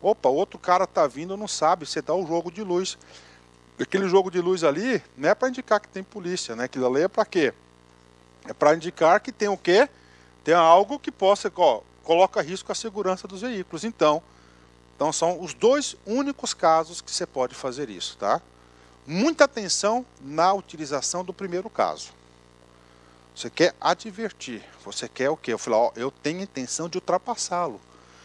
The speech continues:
Aí você cai lá no vinte e nove onze. Tá? Então, quando você recebeu, opa, o cara quer me ultrapassar, então eu tenho que tomar as medidas de trânsito. Próxima luz.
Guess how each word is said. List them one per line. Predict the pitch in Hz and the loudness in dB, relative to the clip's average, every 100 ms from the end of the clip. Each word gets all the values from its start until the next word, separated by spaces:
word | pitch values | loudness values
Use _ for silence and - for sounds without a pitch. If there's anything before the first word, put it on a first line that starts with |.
| - | -12
Aí | - 123 | -2 -2
você | 139 165 175 | 0 -2 -2
cai | - 165 165 | 2 2 4
lá | 151 | 2
no | 156 156 | 0 -6
vinte | 165 - | -12 -12
e | |
nove | 208 185 190 247 - _ _ _ - | -2 0 0 -4 -12 _ _ _ -6
onze. | 190 175 - - - - - _ - - - - - - - - - - | -4 -4 -8 -14 -20 -20 -20 _ -20 -20 -20 -20 -20 -20 -20 -20 -20 -8
Tá? | 110 143 - | -2 -2 -2
Então, | 139 | -8
quando | - 165 | -4 -6
você | - | -4
recebeu, | 165 196 208 175 220 | -2 0 0 0 0
opa, | 233 156 | 2 2
o | 123 | 0
cara | - 156 175 | 0 -4 -4
quer | - | -8
me | 175 | -8
ultrapassar, | 180 180 - 196 - 156 185 | -6 -6 -4 -6 -2 -2 -2
então | 202 - 160 | -4 -8 -8
eu | 175 | -6
tenho | - 170 | -10 -12
que | - | -8
tomar | 151 147 | -2 -2
as | 147 | -2
medidas | 156 143 139 | -14 -10 -10
de | 156 | -10
trânsito. | - 107 98 - - _ _ _ _ - - - - - - - - | -8 -8 -10 -20 -20 _ _ _ _ -20 -20 -20 -20 -20 -20 -8 6
Próxima | 262 247 240 226 | 8 8 4 4
luz. | 233 277 339 - - | 4 2 -2 -2 -6